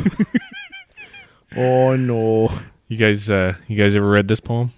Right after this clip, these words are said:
Speaker 1: Oh,
Speaker 2: You,
Speaker 1: I, you
Speaker 2: ever heard of
Speaker 1: know,
Speaker 2: this?
Speaker 1: he's too scary for me. I, I'll tell you what, that guy needs to go to church or something.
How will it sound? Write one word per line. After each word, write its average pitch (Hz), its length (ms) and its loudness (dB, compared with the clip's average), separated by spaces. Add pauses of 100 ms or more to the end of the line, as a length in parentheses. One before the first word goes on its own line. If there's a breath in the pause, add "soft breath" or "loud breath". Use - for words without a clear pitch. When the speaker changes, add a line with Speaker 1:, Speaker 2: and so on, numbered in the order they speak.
Speaker 1:
Oh, 107 180 0
Speaker 2:
You, - 40 4
Speaker 1:
I, 113 160 2
you 139 300 0
Speaker 2:
ever 143 100 4
heard 131 100 4
of 120 60 4
Speaker 1:
know, 113 80 2
Speaker 2:
this? 113 180 -4
Speaker 1:
he's 185 400 -2
too 175 200 4
scary 120 580 0
for 107 240 -4
me. 98 160 -2
I, 113 220 -4 (200)
I'll 147 120 0
tell 196 260 2
you 151 120 6
what, 147 280 2
that 160 180 0
guy 202 160 0
needs 160 280 0
to 143 100 -10
go 120 160 -2
to 92 100 -4
church 135 380 -6
or 113 80 -4
something. 90 520 -8